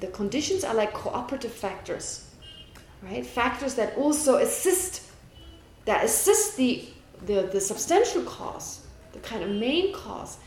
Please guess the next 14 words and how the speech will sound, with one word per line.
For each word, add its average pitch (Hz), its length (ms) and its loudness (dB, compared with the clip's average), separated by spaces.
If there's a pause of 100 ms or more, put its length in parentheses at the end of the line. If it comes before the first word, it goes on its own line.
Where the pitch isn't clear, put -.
(220)
they - 60 -4
assist - 580 2
that, 240 400 0 (220)
because 233 260 0
you - 80 -6
can 247 160 6
never 294 200 4
have 254 200 -2
just - 220 -6
one 240 260 2
cause, - 380 -6
one 208 180 0
substantial 190 520 -6
cause, 175 320 -8